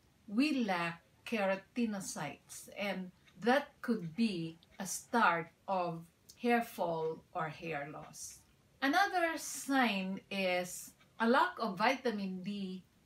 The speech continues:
can impact brain health. Deficiency of vitamin D is said to aggravate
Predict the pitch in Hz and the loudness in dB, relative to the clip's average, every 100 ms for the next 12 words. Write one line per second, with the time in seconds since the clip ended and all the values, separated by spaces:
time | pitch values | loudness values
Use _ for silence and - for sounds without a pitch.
0 | _ - 247 214 208 - 247 247 - 220 | _ -4 0 0 -2 0 4 4 2 2
1 | 180 - _ _ _ - _ 156 156 185 | 2 -2 _ _ _ -20 _ -10 0 0
2 | 170 170 170 190 160 - - _ _ _ | 0 -4 -6 -4 -6 -8 -18 _ _ _
3 | _ _ _ - 208 240 392 392 - 277 | _ _ _ -4 0 2 0 -2 0 2
4 | 262 - 277 247 226 - 190 175 170 214 | 2 -2 0 2 2 0 -6 -6 -2 0
5 | 233 226 196 175 170 160 202 160 147 _ | 0 -2 -4 -4 -6 -6 -6 -6 -10 _
6 | _ _ _ _ _ - 247 233 - 302 | _ _ _ _ _ 0 0 0 -2 0
7 | 294 240 208 - 220 185 175 170 170 _ | 0 0 -4 -6 -4 -2 -2 -4 -10 _
8 | _ _ _ 247 269 226 233 190 175 147 | _ _ _ 0 2 2 0 -2 -4 -6